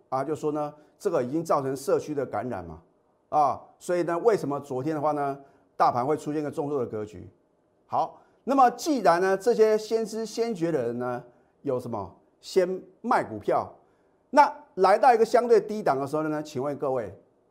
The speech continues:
他不会回补吗？你看看今天外资的话呢，也是小卖台股而已哦，连续两天小卖台股，而且今天很重要的事情是什么？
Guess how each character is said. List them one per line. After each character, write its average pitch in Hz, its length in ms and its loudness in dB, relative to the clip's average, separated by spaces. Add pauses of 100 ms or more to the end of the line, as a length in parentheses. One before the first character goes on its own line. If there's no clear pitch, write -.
(480)
他 208 240 2
不 220 160 -4
会 190 80 0
回 139 240 -2
补 127 140 -10
吗？ 113 240 -12 (840)
你 156 100 -2
看 254 120 10
看 240 100 4
今 240 120 0
天 254 120 2
外 247 180 8
资 202 140 -4
的 214 80 6
话 214 100 10
呢， 208 300 2
也 147 120 -2
是 185 160 -6
小 135 240 0
卖 170 160 -2
台 139 180 -2
股 117 220 -8
而 117 40 -6
已 110 100 -8
哦， 98 180 -10 (600)
连 156 160 -2
续 220 140 -6
两 131 180 -2
天 170 120 -2
小 131 200 -6
卖 139 140 -4
台 120 120 -4
股， 113 160 -10
而 156 100 0
且 131 220 -6 (300)
今 196 220 -2
天 208 180 0
很 139 180 -2
重 185 220 -2
要 175 120 2
的 131 80 0
事 127 180 -10
情 123 100 -6
是 127 60 -8
什 117 100 -12
么？ 90 120 -12